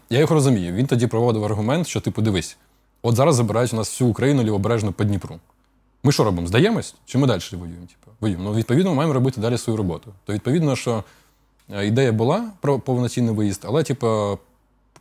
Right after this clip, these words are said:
коротше, було видно, що вони видихаються, у них не вистачає військ, і потім вже на основі того інформації, яку ми отримали,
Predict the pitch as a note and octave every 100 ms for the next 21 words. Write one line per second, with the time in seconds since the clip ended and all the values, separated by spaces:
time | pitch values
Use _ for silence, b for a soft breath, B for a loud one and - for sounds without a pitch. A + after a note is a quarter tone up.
0 | _ _ - B2+ G#2 F#2 E2+ - - -
1 | A#2+ D#3 D3+ G3+ C#3 - A#2+ A#2+ C3+ B2
2 | B2 G3+ F#3+ B2+ A#2 A#2+ G2+ - A#2+ E3+
3 | - G#2 C#3+ B2+ G#2 A2 G#2 A#2+ G#2 A2+
4 | G#2+ G2 F#2 A2 F#2+ G2+ G2+ G2+ D3 F#3+
5 | D3+ A2+